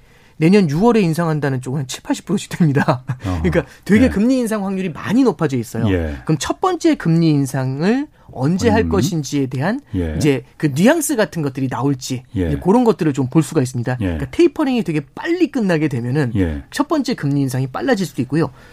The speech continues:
Speaker 1: 첫 금리 인상이 예를 들어 빠르면
Speaker 2: 예.
Speaker 1: 내년에 두 번 더 올릴 수 있는 룸이 생겨나게 되겠죠.
Speaker 2: 어, 일각에서는 좀 네 번 올려-, 노-, 네 번 올려야 된다는 얘기도 있잖아요.
Speaker 1: 아, 예. 그러니까
Speaker 2: 어.
Speaker 1: 일단 좀 네 번까지는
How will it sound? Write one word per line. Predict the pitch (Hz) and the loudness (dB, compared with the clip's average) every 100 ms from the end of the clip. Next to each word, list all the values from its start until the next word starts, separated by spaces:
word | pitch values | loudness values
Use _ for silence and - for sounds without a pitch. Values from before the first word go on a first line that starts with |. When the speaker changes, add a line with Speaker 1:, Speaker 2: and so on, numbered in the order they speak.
| - | -14
Speaker 1:
첫 | - 285 | -6 -2
금리 | 330 302 269 | 0 2 2
인상이 | 208 180 160 | 2 2 2
예를 | 127 123 | 2 2
들어 | 127 | -2
빠르면 | - 247 220 123 127 113 117 | -2 -2 0 2 0 -2 -4
Speaker 2:
예. | 98 78 67 | -4 -4 -8
Speaker 1:
내년에 | - 139 165 156 | -2 0 2 0
두 | - 143 | 0 4
번 | 208 196 | 6 6
더 | 165 | 4
올릴 | 135 | 4
수 | 127 123 | 0 -2
있는 | 117 117 | -2 0
룸이 | 139 156 131 | 2 4 2
생겨나게 | 131 127 113 107 | 0 0 -2 -4
되겠죠. | 107 110 110 - 131 110 | -8 -8 -10 -4 -2 0
Speaker 2:
어, | 156 | 2
일각에서는 | 135 156 180 180 | 4 4 2 2
좀 | 170 135 | 2 4
네 | 110 143 | 6 6
번 | 180 | 4
올려-, | 175 160 160 147 | 4 6 6 4
노-, | 120 113 151 | 4 4 4
네 | 113 127 | 6 4
번 | 160 185 | 6 6
올려야 | 170 160 | 8 8
된다는 | 143 135 127 | 8 8 8
얘기도 | 113 113 | 6 4
있잖아요. | 143 - 95 107 | 2 2 2 4
Speaker 1:
아, | 143 | 4
예. | 170 123 | 4 2
그러니까 | 160 165 95 | 0 2 2
Speaker 2:
어. | 85 78 73 | 2 -2 -4
Speaker 1:
일단 | 185 233 208 156 | 2 2 2 0
좀 | 214 135 | 0 4
네 | 160 | 4
번까지는 | 240 262 226 208 | 6 4 2 2